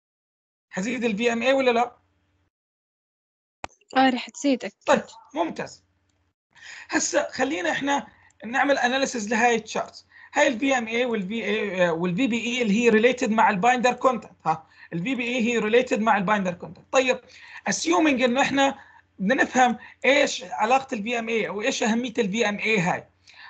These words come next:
Speaker 1: طيب، خلينا نثبت واحد فيهم وندرس الثاني. اللي احنا عرفناه، اسيومينج هسه انه البايندر كونتنت از ذا سيم، تمام؟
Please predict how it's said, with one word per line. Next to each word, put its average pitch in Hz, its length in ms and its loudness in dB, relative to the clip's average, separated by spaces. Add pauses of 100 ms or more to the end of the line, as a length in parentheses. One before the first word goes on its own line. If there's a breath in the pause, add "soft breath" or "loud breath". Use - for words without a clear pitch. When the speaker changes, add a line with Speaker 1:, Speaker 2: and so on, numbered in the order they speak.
(100)
Speaker 1:
طيب، 262 260 2 (180)
خلينا 302 340 -2
نثبت 302 380 0
واحد 269 300 2
فيهم 247 340 -4
وندرس 262 440 -4
الثاني. 233 440 0 (800 loud breath)
اللي 254 180 2
احنا 285 160 -2
عرفناه، 285 580 -2 (200)
اسيومينج 277 420 -4
هسه - 320 -2
انه 220 140 -6
البايندر 262 400 2
كونتنت 254 500 -6
از 208 180 -8
ذا 220 120 0
سيم، 160 380 -4 (100)
تمام؟ 202 320 0